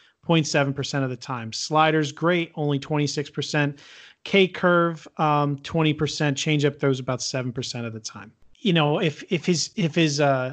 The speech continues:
he's one of those guys where if his control isn't on, he's gonna get lit up. So those games are gonna happen. Maybe in a short season, they'll hurt a little more, especially in weekly leagues. But, uh, overall, I would say his command i-, is just on point.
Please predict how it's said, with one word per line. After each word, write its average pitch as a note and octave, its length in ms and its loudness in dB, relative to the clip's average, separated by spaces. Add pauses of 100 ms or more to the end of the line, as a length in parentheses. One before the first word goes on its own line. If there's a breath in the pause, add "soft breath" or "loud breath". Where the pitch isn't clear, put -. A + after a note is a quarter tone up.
(140)
he's D#3+ 200 0
one G3 140 6
of F#3+ 60 6
those E3+ 160 4
guys E3 280 4
where E3 100 2
if D3 60 0
his D3 140 -4
control D#3 480 0
isn't F#3 180 2
on, G3+ 220 0
he's F3 160 -2
gonna E3 180 0
get D#3 160 0
lit C#3+ 160 2
up. E3 200 4
So D#3 160 0
those A3+ 180 2
games G#3 220 2
are F3 40 0
gonna D#3 160 2
happen. C#3 460 0
Maybe D3+ 300 2
in D3 80 0
a - 20 0
short C#3+ 400 -2
season, D3+ 480 -6 (220 loud breath)
they'll C#3+ 160 2
hurt C#3+ 280 -4
a E3+ 80 0
little F3 200 2
more, F3 320 -2 (320 loud breath)
especially D#3 420 0
in C#3 80 2
weekly C#3+ 380 0
leagues. E3+ 280 -2
But, C3+ 320 0 (360 loud breath)
uh, D#3 280 6
overall, D3+ 500 4
I D3 100 2
would D#3 120 -4
say D#3 140 0
his F3 160 0
command D3+ 420 0
i-, C#3 180 -2
is D#3 180 -2
just D3+ 360 -6
on C#3 220 -4
point. C#3 400 -4